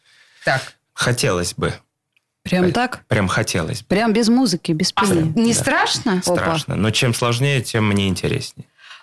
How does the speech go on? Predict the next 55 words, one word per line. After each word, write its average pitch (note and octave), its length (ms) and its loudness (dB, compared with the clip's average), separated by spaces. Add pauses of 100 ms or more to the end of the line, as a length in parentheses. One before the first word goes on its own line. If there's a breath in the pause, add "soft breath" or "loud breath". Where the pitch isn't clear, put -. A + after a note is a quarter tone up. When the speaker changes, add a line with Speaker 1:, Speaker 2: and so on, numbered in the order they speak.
Speaker 1:
Ну, A#3 240 2
Speaker 2:
У - 40 0
меня B3 180 4
Speaker 1:
а - 20 -
Speaker 2:
всегда G#2 300 0
задача, F#2+ 540 -2
вот, F#2 300 -2
вот G2 220 -4
чем G#2+ 220 -2
сложнее G2+ 680 -2
роль, B2+ 380 0
чем G2 240 -2
за-, F#2 180 -8
сложнее G#2+ 360 0
задача, G#2 400 0
тем G2+ 220 0
всегда G2+ 340 0
мне G2+ 180 0
интереснее G#2+ 500 0
и G#2 240 0
азартнее, A#2 720 -2
и E2+ 100 -2
я F#2+ 160 0
в G2 80 -4
это G2 140 -2
включаюсь, A#2 520 0
и F#2+ 40 0
мне F#2+ 160 2
хочется F#2 380 -2
это E2+ 140 -2
сделать. - 280 -4 (140)
Speaker 3:
Слушайте, A#3 320 2
ну G#3+ 40 4
есть D4+ 220 2
такие C#4+ 260 2
вот C4+ 140 0
роли, G4 240 4
они B3 300 2
как A#3+ 180 0
бы A3 100 2
считаются, A#3 460 0
ну C4 80 6
не D4+ 80 4
то A4 100 2
что E4 160 0
проклятыми, G3 580 0
но B3+ 120 2
такие D4+ 420 2
вот, G#3 220 -2
у A3+ 60 2
вас, C4+ 260 0
э, C4 180 2
их C4 160 0
очень C4+ 240 2
много. C#4+ 380 4